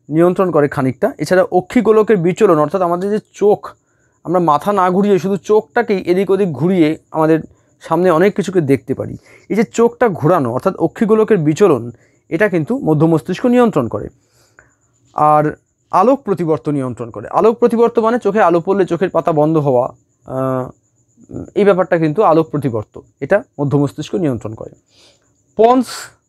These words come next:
বা যোজক, এই অংশটি, এখানে,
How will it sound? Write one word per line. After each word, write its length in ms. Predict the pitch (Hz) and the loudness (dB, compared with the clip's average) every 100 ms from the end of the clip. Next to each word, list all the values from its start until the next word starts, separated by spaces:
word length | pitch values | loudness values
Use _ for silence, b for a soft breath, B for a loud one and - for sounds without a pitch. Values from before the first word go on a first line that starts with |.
| _ _ | _ _
বা 120 | 170 | 0
যোজক, 420 | 175 180 196 214 - _ _ _ _ _ - | 4 4 4 0 -8 _ _ _ _ _ 0
এই 180 | 220 | 2
অংশটি, 400 | 254 208 165 143 190 _ _ - _ _ _ _ _ _ _ | 4 2 0 -4 -6 _ _ -20 _ _ _ _ _ _ _
এখানে, 380 | 156 214 156 | -2 0 0